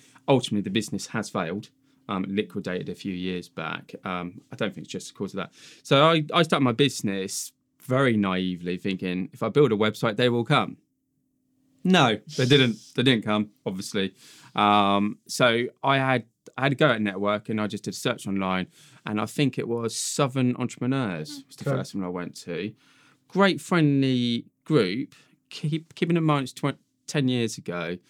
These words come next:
Speaker 1: um, I was incredibly nervous, incredibly. And I went along there. I didn't know there, but what happened was I went along a couple of times, thought it was all right.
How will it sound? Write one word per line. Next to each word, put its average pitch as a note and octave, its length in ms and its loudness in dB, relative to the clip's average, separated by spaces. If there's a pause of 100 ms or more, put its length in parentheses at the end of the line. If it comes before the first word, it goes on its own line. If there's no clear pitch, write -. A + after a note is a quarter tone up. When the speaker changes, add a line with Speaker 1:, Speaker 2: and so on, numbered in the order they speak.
(280)
Speaker 1:
um, G#2+ 420 0
I A#2 80 0
was G#2+ 140 -2
incredibly G2+ 560 -2
nervous, F2 540 -8 (580)
incredibly. F2 720 -6 (440)
And G#2+ 480 0
I G#2+ 120 2
went A#2 240 2
along G#2 260 0
there. G2 200 -2
I F#2+ 100 -4
didn't A#2+ 260 0
know G2+ 580 0
there, B2 200 4
but C3+ 200 -4
what D3 300 4
happened D3 260 2
was A#2+ 200 2
I - 20 4
went C#3+ 220 2
along A#2+ 240 2
a G#2+ 40 -2
couple A2+ 240 -4
of F#2+ 60 -6
times, G#2 560 0
thought D3 120 0
it - 20 -2
was G#2+ 120 -8
all A2+ 80 0
right. G2 240 -2